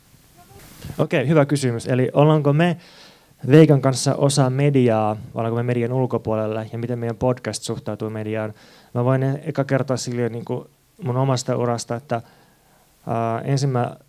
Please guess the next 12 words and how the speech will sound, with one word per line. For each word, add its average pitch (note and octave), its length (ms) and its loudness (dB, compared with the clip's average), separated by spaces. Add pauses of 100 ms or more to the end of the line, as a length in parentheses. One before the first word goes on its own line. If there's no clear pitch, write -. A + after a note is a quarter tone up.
(120)
suhtauduin, A#2+ 600 -4 (2500)
mä, C3+ 140 4
mä C3+ 160 0
vastaan C#3+ 360 4
siihen D3 200 4
kertomalla D3+ 400 2
mun D#3 140 -6
omasta F3 300 4
urasta C#3+ 240 8
sen, C#3+ 200 -2
että C3 180 -6
mä, C#3 180 0